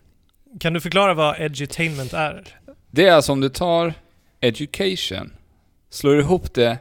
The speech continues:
Speaker 2: med entertainment.
Speaker 1: Jaha,
Speaker 2: Vad får du då?
Speaker 1: jaha, ja.
Speaker 2: Edutainment, det är lite vad det låter som.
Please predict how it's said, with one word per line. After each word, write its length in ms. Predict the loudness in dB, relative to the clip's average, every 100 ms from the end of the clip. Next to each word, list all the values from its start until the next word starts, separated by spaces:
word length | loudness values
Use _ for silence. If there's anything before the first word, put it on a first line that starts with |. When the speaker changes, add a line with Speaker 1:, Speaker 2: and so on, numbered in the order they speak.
| -4
Speaker 2:
med 200 | -2 -2
entertainment. 920 | -2 -4 -4 -4 -4 -10 -12 -20 -20 -14
Speaker 1:
Jaha, 240 | -4 2
Speaker 2:
Vad 100 | 2
får 220 | 4 2
du 60 | 4
då? 80 | 4 2
Speaker 1:
jaha, 800 | -2 -6 -16 -6 -4 -4 -6 -10
ja. 140 | -14 -16 -18 _ _ _ 0
Speaker 2:
Edutainment, 1040 | 0 0 -2 -2 -2 -2 -2 -4 -8 -4
det 100 | 2
är 220 | 4 4
lite 240 | 4 0 0
vad 160 | 2
det 80 | 2
låter 340 | 4 2 0 -4
som. 280 | -6 -8